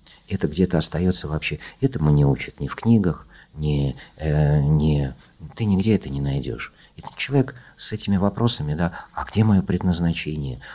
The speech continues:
а где истина, а где справедливость? Но нету этих вещей в поле, но их просто нет. И человек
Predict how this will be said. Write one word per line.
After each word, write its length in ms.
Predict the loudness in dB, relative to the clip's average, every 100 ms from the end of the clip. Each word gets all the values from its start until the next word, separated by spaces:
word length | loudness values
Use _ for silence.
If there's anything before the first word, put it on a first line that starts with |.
| -8
а 80 | -6
где 180 | 0 2
истина, 520 | 4 2 0 -6 -8
а 40 | -8
где 160 | -4 -4
справедливость? 400 | -4 -4 -6 -10 -20 -20 -20 _
Но 240 | -2 4 6
нету 520 | 8 8 6 4 -4 -4
этих 640 | -6 -6 -10 -10 -12 -14 -20
вещей 540 | -18 -16 -8 -8 -8 -12
в 140 | -14
поле, 380 | -8 -6 -6 -12 -4
но 140 | -2
их 260 | -2 -6 -8
просто 380 | -4 -4 -6 -8
нет. 220 | -10 -8
И 40 |
человек 540 | -6 -4 2 2 0